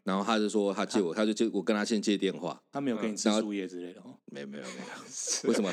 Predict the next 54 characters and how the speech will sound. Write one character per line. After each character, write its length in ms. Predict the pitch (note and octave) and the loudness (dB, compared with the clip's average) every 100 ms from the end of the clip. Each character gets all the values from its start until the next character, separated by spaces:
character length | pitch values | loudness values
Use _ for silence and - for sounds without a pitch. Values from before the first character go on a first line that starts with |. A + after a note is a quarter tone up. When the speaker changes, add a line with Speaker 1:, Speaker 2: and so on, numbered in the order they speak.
| C3 | 2
Speaker 1:
吃， 100 | A2+ | 2
吃 300 | G2+ - B2+ | 2 2 2
什 100 | A#2+ | 4
么 80 | - | 2
树 160 | - | 2
叶？ 80 | G#2 | 2
Speaker 3:
吃 60 | F#2+ | 2
虫。 200 | C3 G2 G2 | 0 -2 -4
<laughs> 60 | - D#3 - C4 - A4 - B4 - - - A4 - - - - - D#4+ D#4+ G3 - - | -2 0 4 4 4 2 4 2 4 2 2 0 0 -2 -4 -8 -14 -2 0 0 -2 4
Speaker 1:
这 120 | E3+ | 4
是 80 | E3 | 6
什 80 | B2 | 2
么 80 | A2 | 4
怪 220 | D#3 B2 | 4 4
谈 200 | G#2+ E2+ | 0 -2
吗？ 220 | F2+ F#2 - - A2 | 0 0 0 0 4
我 60 | |
是 100 | A#2+ | 6
遇 60 | D#3 | 4
到 80 | C3+ | 4
什 60 | |
么 120 | A2 G#2+ | 2 2
板-， 140 | A2+ G#2+ - - - | 2 0 -4 -12 2
Speaker 2:
你， 60 | F#3+ | 4
Speaker 1:
板 160 | A2+ | 6
桥 140 | G#3+ B2+ | 6 4
娘 260 | - C4 | 4 4
子 80 | - | 4
之 60 | - | 4
类 20 | |
的？ 0 | |
Speaker 2:
你 0 | |
刚 0 | |
才 0 | |
讲 0 | |
的 80 | - | 4
东 220 | C#4+ D4+ | 4 4
西 340 | B3 - - | 4 2 2
真-， 220 | F#3 C#4+ D4+ - | 2 2 -2 2
全 260 | E4 A#3 | 4 4
部 120 | E4+ | 4
都 160 | D#4+ D4 | 4 4
很 160 | A#3+ F#3 | 4 4
怪 160 | D4 | 2
谈 300 | G3 - F3+ | 2 4 4
啊。 160 | E3 A3+ | 4 2
Speaker 3:
<laughs> 20 | |
同 100 | C3 B2+ | 4 2
一 20 | D#3+ | 4
小 220 | C4+ B2 | 2 2
女 180 | A#3+ G2+ | 0 2
孩 160 | F2+ | 2
啊。 100 | F2+ G3 | 0 2
Speaker 2:
哎， 180 | B3 F#3+ | 4 4